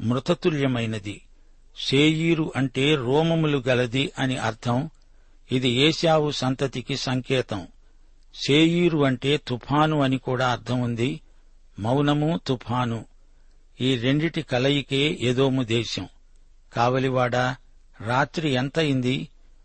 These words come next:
దేవుని మహిమ ప్రకాశించే వరకు ఎంత వ్యవధి ఉంటుంది? మలాకి నాలుగో అధ్యాయం రెండో వచనం, "నీతి సూర్యుడు ఎప్పుడు ఉదయిస్తాడు?" అది అసలు ప్రశ్న.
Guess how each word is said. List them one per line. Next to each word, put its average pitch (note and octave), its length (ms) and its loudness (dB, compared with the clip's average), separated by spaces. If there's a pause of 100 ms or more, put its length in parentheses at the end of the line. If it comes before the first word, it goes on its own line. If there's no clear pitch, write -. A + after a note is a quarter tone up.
(360)
దేవుని D#3+ 440 2
మహిమ C3 420 0
ప్రకాశించే D3 880 -2
వరకు C#3 520 0
ఎంత C3 360 -2
వ్యవధి C#3 520 0
ఉంటుంది? C3+ 720 -2 (880)
మలాకి C#3+ 560 2
నాలుగో C#3 440 2
అధ్యాయం B2 580 -2
రెండో B2+ 360 -2
వచనం, B2 460 -4 (680)
"నీతి D3+ 340 0
సూర్యుడు D#3+ 500 -2
ఎప్పుడు C3+ 420 -2
ఉదయిస్తాడు?" C#3 880 0 (380)
అది C#3 340 2
అసలు A#2 300 -2
ప్రశ్న. G#2+ 500 -6